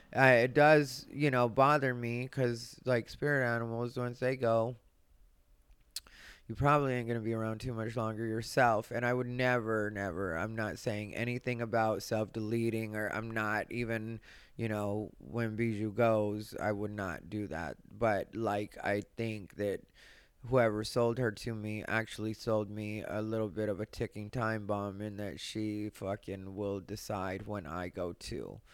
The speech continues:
But, you know, you pay fifty bucks, you get what you get. And I don't really know that I would have a problem with that 'cause I don't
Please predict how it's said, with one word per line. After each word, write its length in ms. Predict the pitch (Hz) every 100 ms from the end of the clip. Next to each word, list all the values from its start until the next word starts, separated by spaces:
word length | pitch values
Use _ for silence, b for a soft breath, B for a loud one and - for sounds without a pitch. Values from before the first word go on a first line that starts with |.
| b b b b _
But, 360 | 117 123 135 -
you 120 | 127
know, 300 | 117 117 127
you 160 | 120
pay 280 | - 135 127
fifty 380 | 131 139 131 131
bucks, 460 | 120 139 139 - 117
you 80 |
get 240 | 104 123 101
what 160 | 123
you 100 | 127
get. 420 | 123 139 147 98 - _ b b b b -
And 600 | 120 120 117 113 123 117 - _ _ _ _ _ _ _ _ _ _ _ - -
I 100 | 113
don't 200 | 123 131
really 240 | 135 135 135
know 220 | 131 135
that 120 | 135
I 120 | 127
would 180 | 131 131
have 180 | 135 123
a 80 | 120
problem 400 | 135 135 160 120
with 140 | 113
that 200 | 113 101
'cause 180 | - 110
I 160 | 95 110
don't 460 | 117 117 123 123